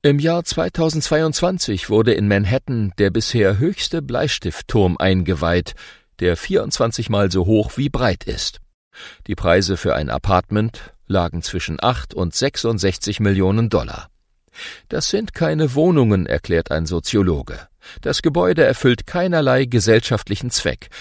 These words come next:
Es ist ein Luxusgut, ähnlich wie eine Yacht, die nie den Hafen verlässt." Der Immobiliensektor Dubais profitierte sehr von der Pandemie.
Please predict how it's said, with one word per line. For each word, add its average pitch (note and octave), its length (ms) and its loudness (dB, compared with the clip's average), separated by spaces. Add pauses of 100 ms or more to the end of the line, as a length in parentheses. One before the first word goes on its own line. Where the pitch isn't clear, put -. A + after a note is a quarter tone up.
(180)
Es A#2+ 180 2
ist - 240 -2
ein B2+ 180 4
Luxusgut, A2+ 960 0 (120)
ähnlich G2+ 420 2
wie G2 140 2
eine E2+ 160 0
Yacht, - 580 -2
die D#2+ 140 -2
nie G#2 320 0
den F#2+ 240 2
Hafen C3 340 -4
verlässt." - 560 -8 (1120)
Der A#2 140 4
Immobiliensektor G2+ 1000 2
Dubais F#2+ 540 0
profitierte F#2 680 -4
sehr A2 260 2
von D2+ 220 -4
der C#2 160 -6
Pandemie. D#2+ 640 -2